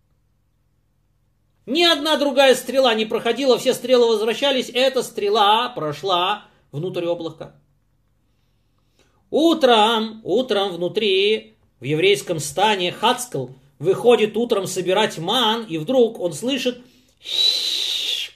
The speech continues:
пык, что-то такое воткнулось в землю рядом с ним. Что это такое? Ой, стрела! Откуда здесь взялась стрела? Никогда стрелы в еврейский стан не попадали. Что такое?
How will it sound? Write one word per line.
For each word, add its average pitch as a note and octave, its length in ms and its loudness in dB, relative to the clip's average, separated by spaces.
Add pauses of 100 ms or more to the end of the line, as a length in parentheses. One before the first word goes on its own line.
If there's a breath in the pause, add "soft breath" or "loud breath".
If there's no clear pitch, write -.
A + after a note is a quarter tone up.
пык, - 280 -2 (640)
что-то A3 380 -2
такое G#3 320 2
воткнулось B3+ 800 2 (200)
в C#3 80 -10
землю G#3+ 320 2
рядом G3 280 0
с - 140 -10
ним. C#3+ 340 -8 (360)
Что - 280 -6
это B3+ 200 -2
такое? A#3 520 -8 (300 loud breath)
Ой, G#4+ 280 4 (280)
стрела! D4+ 800 2 (540)
Откуда A3 680 -8
здесь G#3+ 260 -8
взялась A3 420 -4
стрела? A3 640 -6 (1200 soft breath)
Никогда F3+ 440 -2
стрелы A#3+ 420 0
в G#3 40 -6
еврейский G#3+ 460 -2
стан B3 280 -4
не B3 80 -4
попадали. B3 500 -2
Что - 240 -2
такое? C#4 500 -2